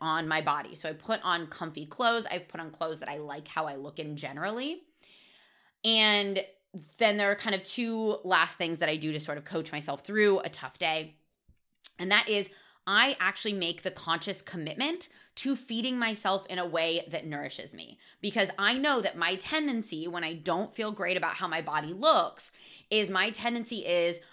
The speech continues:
I want to cut out carbs. That's what I used to do. That's where my, what my go-to is. And I know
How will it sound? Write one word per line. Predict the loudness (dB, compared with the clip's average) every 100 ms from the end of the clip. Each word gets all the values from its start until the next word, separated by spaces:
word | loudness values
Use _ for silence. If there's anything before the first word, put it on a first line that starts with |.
| _
I | 4
want | 4 0 -4
to | -8
cut | -4 -2
out | -2 -4
carbs. | -8 -8 -8
That's | -10 -10 -8
what | -8
I |
used | -6 -10 -8
to | -6
do. | 0 2 2 0 -8 _ -2
That's | -2 0
where | -4
my, | -4 -4
what | -4 -2
my | -2
go-to | 0 0 0 0
is. | -2 -2
And | -4
I | -2 0
know | 2 6 8 6 4 -2 -4 -6